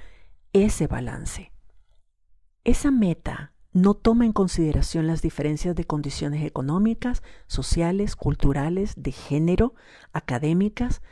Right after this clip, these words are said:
acceso a recursos, etcétera. No, no toma en consideración esas diferencias. Trata a todas las personas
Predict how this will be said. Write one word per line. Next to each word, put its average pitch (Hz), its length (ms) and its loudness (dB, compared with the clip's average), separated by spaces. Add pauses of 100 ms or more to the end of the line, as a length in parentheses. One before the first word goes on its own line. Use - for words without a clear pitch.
(100)
acceso - 480 0
a - 20 2
recursos, 214 600 -2
etcétera. - 680 -6 (500)
No, 196 280 2
no 214 200 4
toma 262 380 6
en 240 60 2
consideración 147 600 0
esas 143 240 -2
diferencias. 131 560 -6 (320)
Trata 220 380 2
a 190 80 -2
todas 269 380 2
las 277 140 0
personas 151 640 0